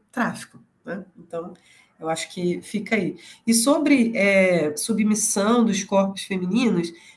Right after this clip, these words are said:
eu vou indicar aqui, é uma trilogia de diáspora indiana, que se chama Trilogia dos Elementos da Dipameta,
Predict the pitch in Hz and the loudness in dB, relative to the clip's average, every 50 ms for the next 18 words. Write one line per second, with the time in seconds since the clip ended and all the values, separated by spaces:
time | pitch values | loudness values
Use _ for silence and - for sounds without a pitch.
0 | _ _ 175 180 208 240 247 233 226 233 226 226 233 220 214 214 - - - - | _ _ -4 2 4 4 4 4 2 0 0 2 2 2 2 0 -4 -12 -8 -6
1 | 247 262 247 196 175 180 - - - - - - - _ _ _ - - - - | -4 -2 -2 -2 -4 -6 -12 -14 -14 -14 -14 -16 -18 _ _ _ -18 -16 -6 -2
2 | 190 196 208 220 226 226 247 226 233 233 226 226 226 226 233 226 226 214 196 185 | 0 2 2 2 2 2 0 4 6 6 6 6 6 6 6 6 6 4 0 0
3 | 208 214 190 196 220 220 - - 226 220 214 214 214 208 190 190 185 185 196 220 | 2 2 4 2 2 0 -2 -2 -2 -2 0 0 -2 -2 0 0 0 2 4 4
4 | 233 226 202 170 151 156 156 - - - - - - 196 196 202 202 - 226 233 | 4 4 4 2 -2 -4 -6 -8 -8 -8 -6 -6 -4 -4 -4 -4 -4 -4 -2 0
5 | 233 214 208 - 226 233 226 226 226 226 226 - - - _ _ _ _ - 208 | 2 2 2 4 2 2 2 2 0 0 -2 -4 -8 -12 _ _ _ _ -4 0
6 | 202 208 202 196 196 202 214 233 226 226 214 190 190 196 196 196 220 220 - 226 | 0 0 0 0 -2 -2 -2 -4 -4 -6 -6 -2 -2 -2 -2 -2 -6 -4 -2 -2
7 | 214 190 175 170 165 165 160 165 - _ 151 143 143 | -2 0 0 0 0 0 -2 -6 -8 _ -12 -12 -12